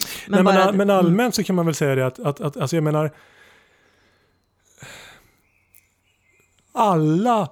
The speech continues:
Speaker 1: förhållanden är skitläskiga att gå in i. För att du öppnar upp dig
Speaker 2: Mm.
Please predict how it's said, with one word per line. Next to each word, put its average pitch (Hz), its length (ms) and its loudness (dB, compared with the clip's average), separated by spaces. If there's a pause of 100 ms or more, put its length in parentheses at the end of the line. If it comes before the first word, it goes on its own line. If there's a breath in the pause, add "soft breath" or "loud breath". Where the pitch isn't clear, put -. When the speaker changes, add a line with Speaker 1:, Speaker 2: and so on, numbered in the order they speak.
Speaker 1:
förhållanden 151 1160 0 (260)
är 120 560 -2 (120)
skitläskiga 151 1600 -6 (360)
att 151 100 -2
gå 143 120 0
in 175 180 -2
i. 180 200 -10 (280)
För - 180 -4
att 143 260 -4 (200)
du 147 480 -2 (500)
öppnar 151 400 -2
upp 185 280 -4
dig 156 260 0
Speaker 2:
Mm. 165 260 -6